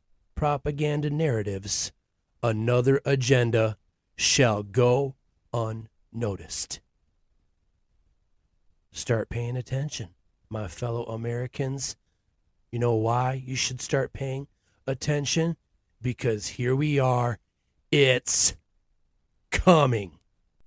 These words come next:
All right. Whew, wow. Dramatic, Andrew. Um, I'm gonna take a break. And when I come back, I am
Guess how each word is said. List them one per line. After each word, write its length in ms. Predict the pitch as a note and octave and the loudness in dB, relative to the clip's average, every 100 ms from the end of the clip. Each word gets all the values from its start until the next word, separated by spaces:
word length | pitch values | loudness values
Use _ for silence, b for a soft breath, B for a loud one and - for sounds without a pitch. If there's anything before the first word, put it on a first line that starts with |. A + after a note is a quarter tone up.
| - - - | -20 -12 -2
All 100 | D3+ | 2
right. 280 | C#3+ F3+ E3+ - C3+ | 6 6 4 0 6
Whew, 280 | G#4+ G4+ - | 10 12 10
wow. 380 | A2+ D3+ E3 G#2 | 2 4 6 4
Dramatic, 640 | G#2+ A2 A2+ B2+ D#3+ G#2 | -2 -4 -2 0 0 -2
Andrew. 540 | G#2 G2 G2 G2 A2+ C3 - - - - - - - - | -4 -4 -4 -4 -4 -4 -10 -20 -20 -20 -20 -20 -14 0
Um, 380 | D#3+ D#3+ E3+ E3+ | 4 6 4 4
I'm 100 | F3+ | 4
gonna 100 | A#3 | 4
take 220 | G3 A3+ | 4 4
a 40 | F3 | 4
break. 420 | C#3 C#3 A2 - - | 4 4 2 -4 -6
And 160 | D3 D3 | 0 4
when 100 | F#3+ | 6
I 140 | G#3+ | 6
come 300 | G3 G#3 F#3+ | 4 2 4
back, 480 | E3 D3+ C#3 - - - | 6 6 4 -2 -16 -2
I 320 | D#3 E3+ F3+ - | 2 4 2 0
am 500 | D#3 D3+ D#3 D#3+ | 2 2 2 -2